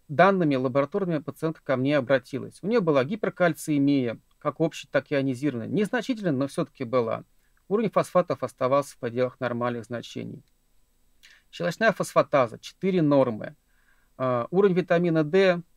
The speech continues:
ну, практически ноль, хотя, в принципе, э, столь низкий уровень витамина D кальцидиола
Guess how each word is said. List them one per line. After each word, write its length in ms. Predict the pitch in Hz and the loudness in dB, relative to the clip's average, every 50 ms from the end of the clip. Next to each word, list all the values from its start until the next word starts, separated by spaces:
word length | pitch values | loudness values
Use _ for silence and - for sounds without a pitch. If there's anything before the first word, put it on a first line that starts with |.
| _ - | _ -10
ну, 120 | 226 202 | -8 -8
практически 680 | - - 151 135 - - 156 139 - 135 - - - 143 | 0 2 2 2 2 0 -6 -4 -4 -8 -10 -6 -4 -2
ноль, 320 | 135 135 139 131 117 104 - _ _ _ | 2 2 2 2 2 0 -4 _ _ _
хотя, 260 | - 135 127 - 151 | -6 -4 -2 -2 -4
в 60 | 151 - | -6 -4
принципе, 600 | - 156 170 185 170 - - - 151 139 135 127 | -4 -4 -4 -4 -6 -10 -10 -6 -4 -2 -2 -2
э, 340 | - 135 127 123 120 120 117 - | -4 -4 -4 -4 -6 -6 -10 -12
столь 260 | _ - 156 139 143 | _ -6 -4 -2 0
низкий 320 | 151 147 131 - - 135 131 | -2 -2 -4 -4 -10 -10 -6
уровень 340 | 143 143 139 127 131 127 | -6 -4 -4 -4 -4 -6
витамина 460 | 123 131 - 147 139 143 139 139 147 147 | -6 -4 -2 -2 0 0 0 -2 -2 -2
D 160 | 160 208 190 | -2 -2 -2
кальцидиола 720 | - 180 156 - 175 156 147 165 170 165 165 160 147 | -4 -6 -6 -6 -6 -6 -4 -4 -2 -2 -2 -2 -2